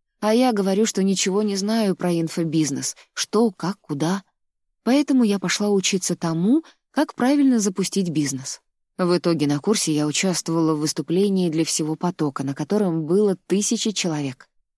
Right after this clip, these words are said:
Я получила множество положительных отзывов — и на мой Telegram-канал подписалось сразу тридцать человек.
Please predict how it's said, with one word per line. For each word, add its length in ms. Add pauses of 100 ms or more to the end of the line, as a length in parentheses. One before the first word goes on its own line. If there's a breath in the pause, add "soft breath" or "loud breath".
(340)
Я 160
получила 400
множество 460
положительных 800
отзывов — 600 (400 soft breath)
и 60
на 120
мой 160
Telegram-канал 960
подписалось 800
сразу 420
тридцать 440
человек. 580